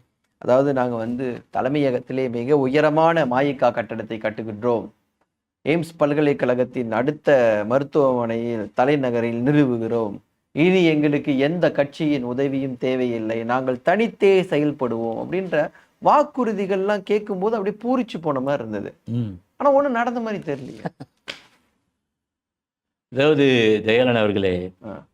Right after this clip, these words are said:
Speaker 2: எடுத்தோம் கவுத்தோம் நம்ம எல்லாத்தையும் செய்ய முடியாது.
Speaker 1: ம்.
Speaker 2: எல்லாத்துக்கும் வந்து அதுக்கு முறையான திட்டமிடல் வேணும். வடிவேலு சொல்லுவாரு, "எதை செஞ்சாலும் பிளான் பண்ணி செய், பிளான் பண்ணாம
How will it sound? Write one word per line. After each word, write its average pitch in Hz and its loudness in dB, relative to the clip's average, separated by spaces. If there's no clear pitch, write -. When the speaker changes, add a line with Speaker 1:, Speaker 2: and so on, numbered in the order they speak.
Speaker 2:
எடுத்தோம் 190 2
கவுத்தோம் 147 2
நம்ம 123 0
எல்லாத்தையும் 110 -2
செய்ய 98 -8
முடியாது. 82 -12
Speaker 1:
ம். 113 -8
Speaker 2:
எல்லாத்துக்கும் 143 -2
வந்து 135 0
அதுக்கு 110 -6
முறையான 123 -2
திட்டமிடல் 117 -2
வேணும். 87 -14
வடிவேலு 117 -2
சொல்லுவாரு, 92 -8
"எதை 104 -4
செஞ்சாலும் 104 -10
பிளான் 107 -8
பண்ணி 98 -12
செய், - -20
பிளான் 180 -2
பண்ணாம 127 -4